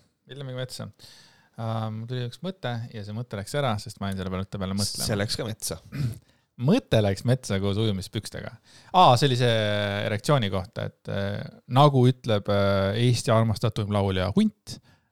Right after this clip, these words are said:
Speaker 1: äh, Annikal on erektsioon. <laughs> Et selles mõttes, äh, lähme edasi. Äh, kui jätame hunnid, äh, kõrvale, sokud kõrvale, ujumispükstest saame lahti,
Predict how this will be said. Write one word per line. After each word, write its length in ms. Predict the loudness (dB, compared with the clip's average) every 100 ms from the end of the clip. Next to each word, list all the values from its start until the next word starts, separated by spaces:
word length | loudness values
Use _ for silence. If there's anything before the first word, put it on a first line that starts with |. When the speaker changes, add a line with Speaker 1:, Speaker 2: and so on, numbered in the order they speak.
| -6
Speaker 1:
äh, 280 | -2 0 0
Annikal 500 | 0 0 0 0 2
on 80 | 2
erektsioon. 720 | 2 -2 2 2 4 0 -4
<laughs> 960 | -6 -4 -4 -4 0 0 2 0 2 2 0 -6 -6 0 2 2 2
Et 260 | 2 -2 -4
selles 300 | -4 -4 -4
mõttes, 320 | -6 -6 -8 -8 -16 -18 -10
äh, 180 | 2 6
lähme 240 | 8 6
edasi. 320 | 6 6 6 2 0 -20 -4
Äh, 520 | 0 4 4 4 2
kui 120 | 4 2
jätame 300 | 4 2 4
hunnid, 380 | 4 2 4 6
äh, 360 | 6 6 2 2
kõrvale, 480 | 4 8 8 8 4
sokud 500 | 0 2 2 0 -2
kõrvale, 460 | 2 4 4 2 -2
ujumispükstest 760 | 0 0 0 0 -2 -2 -2
saame 220 | 2 4 4
lahti, 380 | 4 2 -2